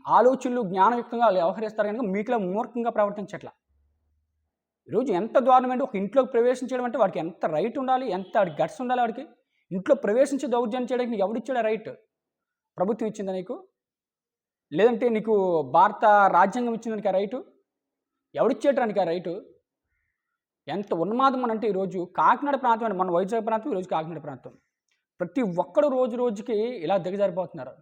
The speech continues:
మనుషుల మధ్య సఖ్యతను పోగొట్టుకున్నట్టుగా, మనుషుల మధ్య ఏంటి, ముస్లింలు, క్రైస్తవులు, హిందువులు వీళ్ళందరూ కూడా ఒకరు మత విశ్వాసాలు ఒకరు గౌరవించుకుంటూ అన్నతమ్ముళ్ళగా వెళ్ళాలి అన్నది భారతదేశంలో ఉంది.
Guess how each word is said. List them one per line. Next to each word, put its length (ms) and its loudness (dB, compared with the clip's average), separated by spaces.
మనుషుల 280 0
మధ్య 200 0
సఖ్యతను 420 -2
పోగొట్టుకున్నట్టుగా, 760 -2
మనుషుల 300 0
మధ్య 400 2
ఏంటి, 480 -2
ముస్లింలు, 420 -2
క్రైస్తవులు, 480 0
హిందువులు 380 -2
వీళ్ళందరూ 480 -2
కూడా 400 -2
ఒకరు 280 0
మత 300 2
విశ్వాసాలు 540 0
ఒకరు 200 -6
గౌరవించుకుంటూ 760 -4
అన్నతమ్ముళ్ళగా 640 -2
వెళ్ళాలి 640 -2
అన్నది 380 -2
భారతదేశంలో 760 -2
ఉంది. 260 -8